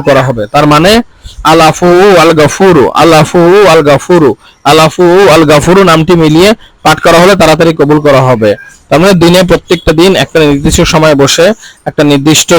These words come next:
জায়গায় আপনি আল আফু, আল গাফুরু এক হাজার বার করে পাঠ করবেন, ইনশাআল্লাহ দোয়া কবুল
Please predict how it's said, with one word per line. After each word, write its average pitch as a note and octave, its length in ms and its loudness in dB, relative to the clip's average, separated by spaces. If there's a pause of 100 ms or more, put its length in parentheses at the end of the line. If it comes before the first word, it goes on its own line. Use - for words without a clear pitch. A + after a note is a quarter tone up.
জায়গায় D3 340 0 (340)
আপনি D3 180 0 (360)
আল E3 100 2 (400)
আফু, F3+ 200 -2 (280)
আল E3 100 2 (100)
গাফুরু E3 360 0 (220)
এক C#3 120 -4
হাজার F3+ 260 0
বার F3 180 2
করে D#3+ 200 0
পাঠ C3+ 180 -2
করবেন, D#3 260 0 (440)
ইনশাআল্লাহ D#3+ 500 2
দোয়া C#3 220 2
কবুল C#3 200 2